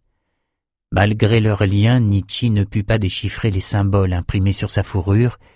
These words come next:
mais elle capta en revanche le souvenir de la douleur de Mra lors du marquage. Les yeux rivés sur son ancienne proie, la panthère tressaillit. Puis,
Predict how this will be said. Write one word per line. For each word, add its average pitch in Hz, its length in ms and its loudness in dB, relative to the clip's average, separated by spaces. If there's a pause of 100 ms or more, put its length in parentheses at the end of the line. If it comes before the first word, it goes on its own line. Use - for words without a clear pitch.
(600)
mais 113 140 2
elle 120 180 2
capta 120 480 0
en 110 100 2
revanche 101 520 0
le 107 100 0
souvenir 107 460 0
de 104 80 0
la 104 140 2
douleur 101 360 2
de 98 160 0
Mra 92 420 2
lors 87 220 0
du 95 140 -2
marquage. 82 680 -4 (1300)
Les 98 280 2
yeux 113 140 6
rivés 104 340 2
sur 107 220 -6
son 104 220 0
ancienne 95 340 -2
proie, 87 400 -2 (680)
la 95 140 2
panthère 107 380 0
tressaillit. 95 580 -2 (840)
Puis, 123 340 0